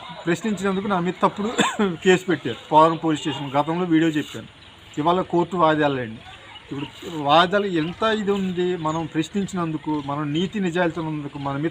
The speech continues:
తప్పుడు కేసులు, బ్లాక్‌మెయిల్ చేస్తున్నామని చెప్పి, ఆ, ఇలా కోర్టు చుట్టూ తిరగడం. కాబట్టి ఇవన్నీ దృష్టిలో పెట్టుకొని రెండు వేల ఇరవై ఆరవ సంవత్సరం నుంచి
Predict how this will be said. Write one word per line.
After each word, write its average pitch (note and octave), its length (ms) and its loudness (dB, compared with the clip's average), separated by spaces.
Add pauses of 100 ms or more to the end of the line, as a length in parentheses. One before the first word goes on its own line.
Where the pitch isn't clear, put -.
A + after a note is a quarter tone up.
తప్పుడు F#3 260 -4
కేసులు, C#3 440 -2 (160)
బ్లాక్‌మెయిల్ D#3+ 480 4
చేస్తున్నామని C3 460 0
చెప్పి, A#2+ 260 -10 (1300)
ఆ, F3+ 200 -4
ఇలా E3 180 6
కోర్టు F#3 420 2
చుట్టూ G#3 200 -4
తిరగడం. D#3+ 400 2 (680)
కాబట్టి F3+ 360 2
ఇవన్నీ F3 400 0
దృష్టిలో G#3 340 0
పెట్టుకొని E3+ 400 -2
రెండు E3+ 220 2
వేల G#3 160 4
ఇరవై F#3 220 2
ఆరవ E3+ 240 0
సంవత్సరం D#3 440 -2
నుంచి D3 360 -6